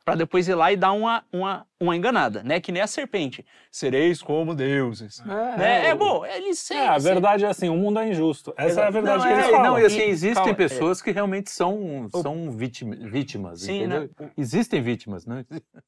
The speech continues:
Speaker 1: É, e o ponto é, é o seguinte, é, quando a pessoa compra esse discurso, não adianta você chegar com os dois pés na porta dizendo que tudo que ela acredita é falso,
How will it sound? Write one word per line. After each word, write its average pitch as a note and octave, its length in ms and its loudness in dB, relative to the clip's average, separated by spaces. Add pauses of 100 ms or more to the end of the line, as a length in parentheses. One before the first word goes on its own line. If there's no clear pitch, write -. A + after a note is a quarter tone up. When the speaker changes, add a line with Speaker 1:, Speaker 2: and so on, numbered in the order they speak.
(300)
Speaker 1:
É, C#3+ 180 -6
e D#3 100 -4
o E3 60 0
ponto G#3+ 440 -6
é, - 40 -8
é G#3 40 -2
o G3 40 -6
seguinte, A#3 480 -8 (480)
é, D3+ 160 -8 (320)
quando D4+ 280 -2
a D3 180 -2
pessoa C#3+ 640 -4
compra F3+ 380 -4
esse B2 180 -10
discurso, A2+ 520 -8 (480)
não F3 140 -2
adianta G3 300 0
você C4 260 -4
chegar C#3+ 440 0
com D3 120 -8
os B2+ 100 -6
dois D#3 200 -4
pés D3 160 -6
na C3 80 -4
porta D#3+ 260 -4
dizendo D#3 240 -6
que D#3 120 -14
tudo F#3 240 -8
que - 100 -4
ela D#3+ 80 2
acredita D#3 360 -8
é D#3 40 -12
falso, - 400 -6